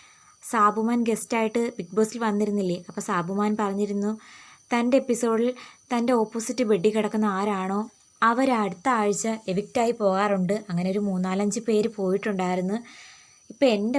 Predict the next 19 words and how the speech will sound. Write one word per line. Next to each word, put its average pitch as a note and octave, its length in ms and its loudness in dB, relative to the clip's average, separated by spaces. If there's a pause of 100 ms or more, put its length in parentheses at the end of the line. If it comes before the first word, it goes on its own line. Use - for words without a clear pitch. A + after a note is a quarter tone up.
ഓപ്പോസിറ്റ് A3+ 420 -2
കിടക്കുന്നത് G#3+ 480 0 (260)
ബിന്നിയാണ് G#3 640 0 (400)
എന്നുള്ള C4+ 280 0 (120)
കാര്യം A3 400 0
സാബുമാൻ G#3 560 -2
പറഞ്ഞിരുന്നു. G3+ 500 -2
പക്ഷേ G#3 180 -4 (140)
ആ - 20 -2 (160)
കാര്യമേ G3+ 460 -2 (440)
ബിന്നി G#3+ 240 0 (100)
ഓർത്തിരുന്നില്ല. G3+ 520 -2 (200)
ലാലേട്ടൻ F3+ 460 -2
പറയുമ്പോഴാണ് G3 580 -2 (220)
ആ G3 40 -2 (120)
കാര്യത്തെക്കുറിച്ച് G3+ 640 -4 (100)
ഓർക്കുന്നത്. F#3 460 -4 (500)
അപ്പം F#3 220 -6 (120)
ബിന്നി F3+ 360 0